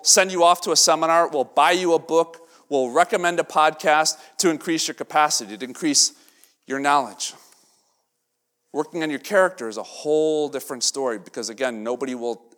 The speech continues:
ask you to do it. And if it comes up, it's not in a good context. But really, your life, your life and mine, are one day gonna be reduced to one sentence.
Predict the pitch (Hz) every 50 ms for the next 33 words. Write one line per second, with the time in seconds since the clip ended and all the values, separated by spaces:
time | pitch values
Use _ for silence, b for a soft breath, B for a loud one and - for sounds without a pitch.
0 | _ - 120 123 123 123 - - - 117 110 104 95 95 b b b b b b
1 | - 107 95 117 123 113 104 - - 120 117 110 - 117 - - 127 117 110 107
2 | 131 135 113 - - _ _ - 113 - - - 117 110 110 110 - 123 110 110
3 | 98 - 107 95 - - 120 107 107 104 - 92 - _ - - - - _ _
4 | _ _ _ _ _ _ _ _ _ _ _ _ _ _ _ _ _ _ _ _
5 | _ _ _ _ _ _ _ _ _ _ - 135 123 131 147 175 185 165 139 123
6 | 110 107 120 147 156 151 135 135 135 127 113 - - - - - _ _ _ _
7 | _ _ _ _ _ _ _ _ 117 131 143 151 156 151 147 - 127 120 123 127
8 | 127 120 104 101 101 101 _ _ _ _ _ _ _ _ _ _ _ _ _ 120
9 | 123 135 143 180 190 180 160 156 147 139 - 139 143 139 135 127 120 113 113 120
10 | 135 127 107 - - - - 131 107 117 117 117 113 - - 123 107 95 - 92
11 | 78 - - - -